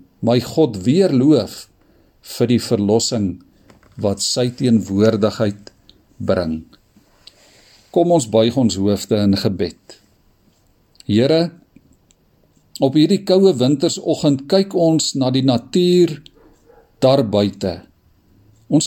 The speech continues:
kyk na die natuur rondom ons en ons besef dat U die skepper van alles is. Here, maak in ons 'n begeerte,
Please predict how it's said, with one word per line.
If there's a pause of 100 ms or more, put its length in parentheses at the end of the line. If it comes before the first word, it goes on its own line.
kyk
na
die
natuur
rondom
ons
en
ons
besef (680)
dat
U
die
skepper
van
alles
is. (1400)
Here,
maak
in
ons
'n
begeerte,